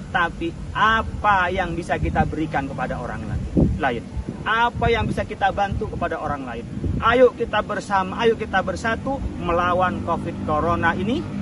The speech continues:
ya, melawan covid nineteen, virus corona ini, dalam rangka apa? Untuk menyehatkan dan menyatukan Indonesia dan untuk membangun Indonesia ke depan.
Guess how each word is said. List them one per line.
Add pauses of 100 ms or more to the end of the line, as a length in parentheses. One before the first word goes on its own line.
(200)
ya,
melawan (240)
covid
nineteen, (180)
virus
corona
ini, (300)
dalam
rangka
apa? (480)
Untuk
menyehatkan (400)
dan
menyatukan
Indonesia (320)
dan
untuk
membangun
Indonesia
ke
depan.